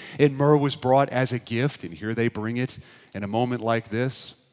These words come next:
But by the time they got there, the stone was already shoved aside. Luke states that the two angels stood by in dazzling apparel, but Matthew says that they looked like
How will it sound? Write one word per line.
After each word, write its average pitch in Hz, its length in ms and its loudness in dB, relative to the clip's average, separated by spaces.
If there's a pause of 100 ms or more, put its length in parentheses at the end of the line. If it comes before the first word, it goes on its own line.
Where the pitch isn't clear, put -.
(140)
But 104 100 -8
by 143 140 6
the 165 100 4
time 190 220 4
they 165 100 4
got 139 300 6
there, 143 160 6
the 120 80 -2
stone 147 420 2
was 113 140 -2
already 135 420 6
shoved 120 400 0
aside. 104 540 0 (560)
Luke 143 480 4 (300)
states 110 540 -4
that 117 160 -4
the 120 80 -6
two 165 260 -2
angels 143 320 0
stood 135 240 -4
by 123 220 4
in 113 240 -4
dazzling 131 540 0
apparel, 151 340 2
but 120 160 0
Matthew 165 420 2
says 156 420 2
that 131 120 -6
they 117 100 0
looked 120 400 -6
like 110 400 -2